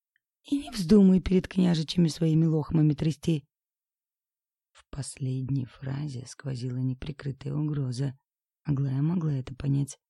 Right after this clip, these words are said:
Если не брать во внимание отвратительный характер, грубые манеры и способность превращаться в монстров, братья выглядели просто роскошно.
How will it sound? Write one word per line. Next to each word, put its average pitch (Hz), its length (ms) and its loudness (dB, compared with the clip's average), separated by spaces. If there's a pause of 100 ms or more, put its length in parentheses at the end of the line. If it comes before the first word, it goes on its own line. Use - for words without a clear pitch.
(320)
Если 151 340 -4
не 139 160 4
брать 139 320 -4
во 143 60 0
внимание 143 540 2
отвратительный 131 600 -4
характер, 139 640 -6 (400)
грубые 143 380 -2
манеры 135 640 0 (340)
и 139 120 -4
способность 135 640 -6
превращаться 131 640 -8
в 123 80 -4
монстров, 147 520 -2 (460)
братья 135 420 -4
выглядели 127 480 -2
просто 131 480 -8
роскошно. 143 640 -4